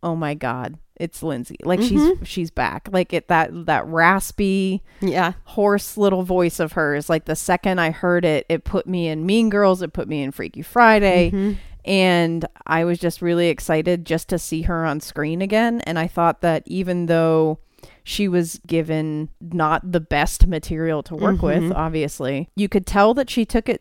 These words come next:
Speaker 1: seriously enough
Speaker 2: Yeah.
Speaker 1: that she didn't just phone it in and, and make her paycheck, which I'm sure they spent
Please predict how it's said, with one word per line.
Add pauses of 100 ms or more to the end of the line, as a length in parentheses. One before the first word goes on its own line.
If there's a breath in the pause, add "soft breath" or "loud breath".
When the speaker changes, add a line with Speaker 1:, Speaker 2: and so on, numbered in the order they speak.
Speaker 1:
seriously
enough
Speaker 2:
Yeah.
Speaker 1:
that
she
didn't
just
phone
it
in
and,
and
make
her
paycheck,
which
I'm
sure
they
spent